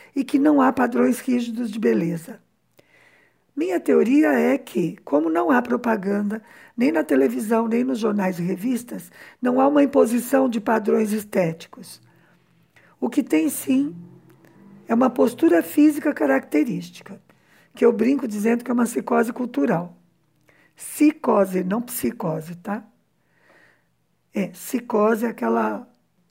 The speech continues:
uma deformação da coluna, né? As mulheres projetam a bunda pra trás, e isso faz que elas tenham sempre barriga.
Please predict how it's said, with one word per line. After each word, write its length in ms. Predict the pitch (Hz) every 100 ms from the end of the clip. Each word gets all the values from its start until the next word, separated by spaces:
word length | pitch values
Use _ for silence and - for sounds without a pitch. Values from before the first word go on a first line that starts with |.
| _
uma 180 | 311 311
deformação 720 | 226 240 - 262 240 233 262 240
da 120 | 233
coluna, 480 | 233 208 180 175 196
né? 220 | 233 277 _ _ _ _ _ - _ _ _ _ _ _ _ -
As 140 | 233
mulheres 380 | 262 277 277 240
projetam 680 | - 269 233 247 277 277 220
a 80 |
bunda 320 | 208 247 269 269
pra 200 | 247 247
trás, 480 | 214 185 175 185 220
e 60 |
isso 200 | 226 262
faz 280 | 208 254 247
que 80 | 262
elas 200 | 226 220
tenham 240 | 247 247
sempre 320 | 240 302 302
barriga. 680 | 262 277 240 208 175 180